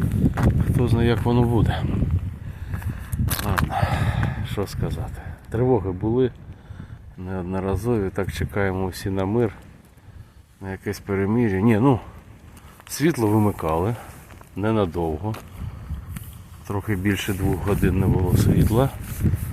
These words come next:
Тепло є, дякуємо Богові. Е, що ще? Водичка є. Ну, і будемо сподіватися. Вже пів на восьму. Там собачка йде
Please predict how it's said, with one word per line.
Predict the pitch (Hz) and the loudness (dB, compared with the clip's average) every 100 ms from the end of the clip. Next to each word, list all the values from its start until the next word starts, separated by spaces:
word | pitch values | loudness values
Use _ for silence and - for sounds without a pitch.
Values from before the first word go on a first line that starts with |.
| - - - - - - - - - - - - - - - - | -4 -2 -2 -2 -2 -2 0 0 0 0 -2 -2 -4 -4 -4 -2
Тепло | 143 - 113 104 | 0 0 0 2
є, | 131 190 196 - - 120 | 8 8 8 6 4 4
дякуємо | 143 - 151 156 147 | 2 4 6 6 6
Богові. | 151 147 147 160 151 - - - - - - - - - - - - - - - | 6 6 8 6 4 2 -4 -4 -4 -4 -2 -2 -2 -4 -6 -8 -2 2 2 2
Е, | 123 120 113 110 110 104 104 101 - - - - - - - - | 0 2 2 2 0 0 -2 -2 -2 -4 -6 -6 -8 -6 -12 -12
що | 92 - - | -12 -10 -10
ще? | 85 - | -10 -6
Водичка | 117 107 101 - - | -4 0 0 -2 -4
є. | 92 107 160 160 - - - - - - - - | -4 0 0 -2 -8 -14 -14 -18 -20 -20 -20 -10
Ну, | 254 | -4
і | |
будемо | 127 123 110 104 | 2 4 4 2
сподіватися. | - 113 120 151 - - 73 - - - - - - - - - - - _ _ _ - - - - - - - | 0 2 4 2 0 -10 -12 -14 -20 -20 -20 -20 -20 -20 -20 -20 -20 -20 _ _ _ -20 -20 -18 -14 -14 -14 -14
Вже | 107 101 | -12 -6
пів | 110 104 | -4 -2
на | 107 | -2
восьму. | 127 160 - 127 113 - - - - - - - - - - | -2 -2 -2 -4 -4 -8 -20 -20 -20 -20 -20 -20 -20 -18 -14
Там | 92 87 | -12 -8
собачка | 101 139 127 - | -4 -4 -4 -4
йде | 80 78 | -4 -4